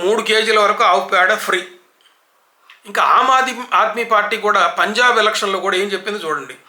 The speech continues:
మూడు వందల యూనిట్లు విద్యుత్ ఫ్రీ, వెయ్యి రూపాయలు మంత్లీ ప్రతి మనిషి, ప్రతి మహిళకు వెయ్యి రూపాయలు ఉచితం ప్రతి నెల, పబ్లిక్ ట్రాన్స్‌పోర్ట్ ఫ్రీ, ఫ్రీ స్మార్ట్ ఫోన్స్, స్మార్ట్ ఫోన్లు కూడా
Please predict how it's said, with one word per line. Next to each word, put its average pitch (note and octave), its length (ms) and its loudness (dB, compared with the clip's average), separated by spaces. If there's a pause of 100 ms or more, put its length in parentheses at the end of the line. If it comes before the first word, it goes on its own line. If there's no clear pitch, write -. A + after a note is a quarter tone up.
(320)
మూడు A#3+ 240 -2
వందల B3+ 280 2
యూనిట్లు A#3 360 0
విద్యుత్ G3+ 320 -6
ఫ్రీ, F3 180 -6 (880)
వెయ్యి A#3 240 0
రూపాయలు C4 400 2
మంత్లీ G#3+ 320 -2
ప్రతి A3 300 -2
మనిషి, A3+ 340 -2 (220)
ప్రతి F#3+ 180 -4
మహిళకు G#3 460 -2
వెయ్యి G3+ 220 -2
రూపాయలు G3+ 400 -2
ఉచితం G3 380 -4 (100)
ప్రతి F#3 200 -2
నెల, F#3+ 200 2 (1500)
పబ్లిక్ A#3+ 340 -4
ట్రాన్స్‌పోర్ట్ A#3 560 0
ఫ్రీ, G#3 120 -2 (1300)
ఫ్రీ G#3 220 -2
స్మార్ట్ G3+ 480 -2
ఫోన్స్, - 340 -6 (800)
స్మార్ట్ C4 540 -2
ఫోన్లు C4+ 220 2
కూడా B3 220 2